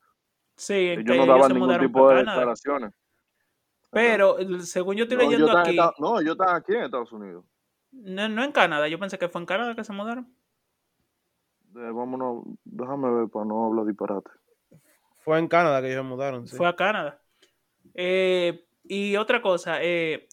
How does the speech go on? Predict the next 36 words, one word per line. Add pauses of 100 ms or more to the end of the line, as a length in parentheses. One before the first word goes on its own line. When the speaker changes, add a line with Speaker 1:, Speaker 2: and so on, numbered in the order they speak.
(160)
Speaker 1:
según
leo
aquí, (360)
Oprah
lo
primero
que
dijo, (720)
antes
de
comenzar
a
hacer
preguntas,
según
leo, (760)
es
que
a
ellos
no
se
le
pagó
ni
un
peso
por
la
entrevista
y
Meghan
dijo
que
es
correcto.